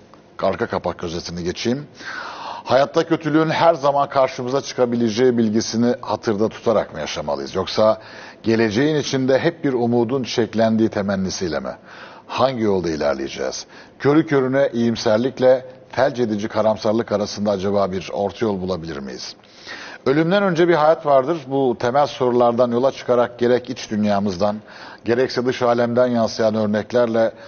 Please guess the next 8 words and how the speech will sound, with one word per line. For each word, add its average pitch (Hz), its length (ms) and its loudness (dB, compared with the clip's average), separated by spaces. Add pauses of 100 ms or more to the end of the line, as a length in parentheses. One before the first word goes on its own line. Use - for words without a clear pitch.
(140)
hayatın 120 560 0
bize 113 240 2
bağışlanmış 110 720 0
büyük 123 260 -2
bir 107 280 0
armağan 110 300 2
olduğunu 98 380 -2
hatırlatıyor. 71 640 -8